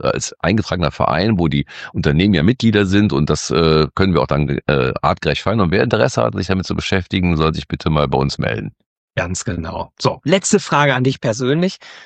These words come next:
Speaker 2: Saatkorn hat ja diesen Claim Inspiration für eine bessere Arbeitswelt. Wir haben jetzt schon viel Inspiration für eine bessere Arbeitswelt gegeben. Was mich interessiert ist,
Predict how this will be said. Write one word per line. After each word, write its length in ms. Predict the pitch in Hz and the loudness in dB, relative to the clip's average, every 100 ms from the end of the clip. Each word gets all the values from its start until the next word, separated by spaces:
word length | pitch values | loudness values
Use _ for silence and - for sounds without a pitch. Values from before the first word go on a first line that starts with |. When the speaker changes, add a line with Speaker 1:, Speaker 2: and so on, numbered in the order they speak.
| - | -6
Speaker 2:
Saatkorn 460 | 131 139 - 170 | -2 0 2 2
hat 100 | 151 143 | 2 2
ja 100 | 135 | 2
diesen 300 | 135 143 127 | 0 -2 -2
Claim 260 | 139 135 | 0 -2
Inspiration 680 | 131 139 - 123 120 - 127 | -2 -6 0 0 0 -2 -2
für 160 | - | -2
eine 180 | 117 113 | -4 -2
bessere 300 | 110 107 101 | -2 -2 -2
Arbeitswelt. 720 | 98 104 90 - - 85 90 | -2 -4 -6 -8 -8 -8 -6
Wir 160 | 101 110 | -2 2
haben 100 | 156 | 2
jetzt 140 | 151 | 2
schon 180 | - 135 | 2 0
viel 360 | 117 151 143 143 - - - - | 0 4 4 4 -2 -16 -16 -4
Inspiration 600 | 156 151 143 131 - 151 | -2 2 2 2 2 2
für 160 | 151 127 | 2 0
eine 120 | 131 | 0
bessere 300 | 131 - 127 | 0 0 0
Arbeitswelt 640 | 160 151 120 - 139 127 | 2 0 -2 -2 -4 -2
gegeben. 640 | 123 101 123 117 143 220 190 | -4 -2 2 4 4 2 0
Was 180 | 113 | -2
mich 180 | - 160 | -2 -4
interessiert 520 | - 147 - 151 143 | -4 -4 0 0 2
ist, 260 | - 151 - | 0 -4 -4